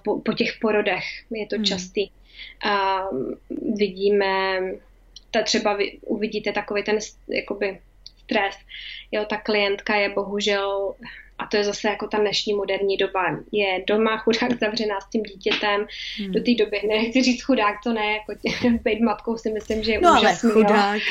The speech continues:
Speaker 2: že,
Speaker 1: <laughs> Ano.
Speaker 2: přiznejme si to.
Speaker 1: Jo, jo, jo, já občas tam čtu ty tvoje posty a musím se smát a říká to, si říkám si, „Tyjo, ta úplně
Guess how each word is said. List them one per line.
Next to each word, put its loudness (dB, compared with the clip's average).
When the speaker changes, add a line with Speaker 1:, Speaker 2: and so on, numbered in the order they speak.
Speaker 2:
že, 0
Speaker 1:
<laughs> 4
Ano. 4
Speaker 2:
přiznejme 6
si -2
to. -2
Speaker 1:
Jo, 2
jo, 2
jo, 2
já 0
občas -4
tam -2
čtu -6
ty 0
tvoje -2
posty 0
a 2
musím -2
se 0
smát 0
a 2
říká -2
to, -2
si 4
říkám 0
si, 0
„Tyjo, 0
ta 0
úplně 2